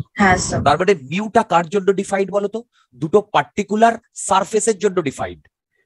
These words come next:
Speaker 2: মানে উড আর উড আর উড আর, আহ, আয়রন, এই দুটোর মধ্যে ডিফারেন্ট হবে, আয়রন আয়রন ডিফারেন্ট হবে, আয়রন কপার ডিফারেন্ট হবে, রাইট? প্রতিটা পার্টিকুলার সারফেসের জন্য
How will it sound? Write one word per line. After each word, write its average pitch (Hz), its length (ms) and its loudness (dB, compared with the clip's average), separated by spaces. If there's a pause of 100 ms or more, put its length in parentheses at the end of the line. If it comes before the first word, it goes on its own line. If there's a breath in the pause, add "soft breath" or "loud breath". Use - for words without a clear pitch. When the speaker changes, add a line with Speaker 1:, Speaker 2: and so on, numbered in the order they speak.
Speaker 2:
মানে 196 180 6 (180)
উড 240 220 2
আর 247 200 6
উড 220 240 0 (260 soft breath)
আর 190 180 4 (760)
উড 233 220 0
আর, 240 200 6 (180)
আহ, 202 720 0 (500)
আয়রন, 208 380 4 (120)
এই 196 120 0
দুটোর 196 220 -4
মধ্যে 196 160 2
ডিফারেন্ট 139 360 -2
হবে, 104 160 -14 (440)
আয়রন 214 300 6
আয়রন 220 220 4
ডিফারেন্ট 160 360 -2
হবে, 107 180 -4
আয়রন 214 320 2
কপার 214 280 4
ডিফারেন্ট 160 360 -4
হবে, 113 160 -10 (640)
রাইট? 110 320 -2 (1000)
প্রতিটা 208 380 -4
পার্টিকুলার 202 600 -4
সারফেসের 165 560 -6
জন্য 170 240 -8